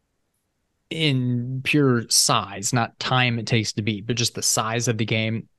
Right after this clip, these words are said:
I feel like it's not that big. There's definitely been bigger games. Um,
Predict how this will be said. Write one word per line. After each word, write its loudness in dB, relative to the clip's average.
I -6
feel 0
like 0
it's 0
not 0
that -4
big. -12
There's 2
definitely 0
been -6
bigger 2
games. -2
Um, 0